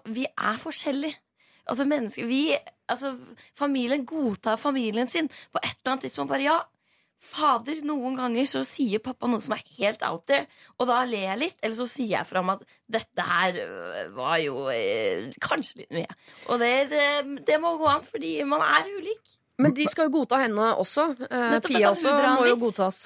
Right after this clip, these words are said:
Speaker 2: Og jeg skjønner, ja, det, hvis det var bare sånn at Pia ikke synes det var morsomt, så hadde det vært litt sånn, «Ok, greit, men det s-, syns de,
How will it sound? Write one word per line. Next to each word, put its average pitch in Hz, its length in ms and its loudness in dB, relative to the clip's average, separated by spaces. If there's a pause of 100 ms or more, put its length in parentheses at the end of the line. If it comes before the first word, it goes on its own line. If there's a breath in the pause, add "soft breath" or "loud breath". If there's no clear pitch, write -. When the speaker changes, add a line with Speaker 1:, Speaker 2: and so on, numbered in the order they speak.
Speaker 2:
Og 254 80 4
jeg 262 140 2
skjønner, 240 240 2
ja, 240 100 4
det, 254 220 2
hvis 247 100 -8
det 262 80 2
var 226 80 -2
bare 214 160 2
sånn 214 80 -6
at 202 80 -10
Pia 196 220 2 (100)
ikke 202 160 -6
synes 180 220 -2
det - 20 6
var 220 140 4
morsomt, 254 320 0
så 226 80 2
hadde - 20 4
det 185 80 0
vært - 80 -6
litt 175 140 -10
sånn, 170 100 -4
«Ok, 185 140 -2 (100)
greit, 170 240 0
men 185 240 2
det 170 80 4
s-, - 160 -6 (160)
syns - 320 0
de, 202 80 4